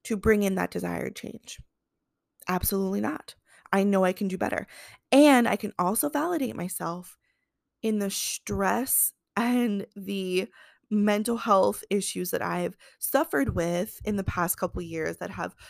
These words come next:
prevented me from really making that desired change. But again, coming back to awareness and taking note and assessing my life, I get to look at myself and ask those important questions. Why have I avoided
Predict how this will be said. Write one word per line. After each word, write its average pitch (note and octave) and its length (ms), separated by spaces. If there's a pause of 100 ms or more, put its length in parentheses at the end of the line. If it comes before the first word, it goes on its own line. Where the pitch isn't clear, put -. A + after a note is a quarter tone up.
(120)
prevented G#3+ 500
me F3+ 320
from F#3+ 240
really F#3+ 220
making F3 300
that E3 160
desired E3+ 420
change. - 360 (280)
But F#3 120
again, G3+ 460
coming F#3 360
back F3+ 340
to F#3+ 200
awareness F#3+ 520
and F#3 120
taking F3+ 440
note A#3 240
and F3+ 120
assessing G3+ 800 (340)
my F3 260
life, G#3 580
I F#3+ 140
get G3+ 300
to G3 200
look G3+ 240
at A#3 80
myself F#3 480
and F#3+ 160
ask F3 260
those G3 160
important G3 460
questions. - 520 (440)
Why F#3 340
have G#3+ 220
I G#3 80
avoided G#3 760